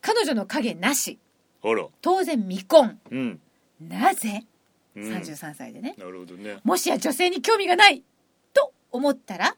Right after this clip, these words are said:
Speaker 2: おう。
Speaker 1: 理想の女性は井川遥さんらしくて。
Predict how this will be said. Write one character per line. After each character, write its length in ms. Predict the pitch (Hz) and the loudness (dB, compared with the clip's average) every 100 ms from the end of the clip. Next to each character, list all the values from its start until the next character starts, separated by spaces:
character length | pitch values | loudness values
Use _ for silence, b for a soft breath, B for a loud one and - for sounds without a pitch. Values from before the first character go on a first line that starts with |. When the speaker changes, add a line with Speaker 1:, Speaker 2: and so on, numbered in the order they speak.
| - | -2
Speaker 2:
お 140 | 247 | -4
う。 100 | - B B B - | -4 B B B -4
Speaker 1:
理 160 | 277 | -2
想 240 | - 415 427 | 0 -2 -2
の 120 | 403 | -4
女 140 | 240 | -4
性 280 | 311 359 339 | -4 -2 0
は 240 | 320 359 - _ _ _ _ _ | 2 0 -2 _ _ _ _ _
井 160 | - 359 | -4 4
川 200 | 381 262 | 4 4
遥 440 | - 247 311 - | 2 -4 -4 -4
さ 180 | 202 180 | -8 -12
ん 60 | 160 | -12
ら 100 | 165 | -14
し 120 | - | -14
く 100 | - | -16
て。 200 | - - | -20 -20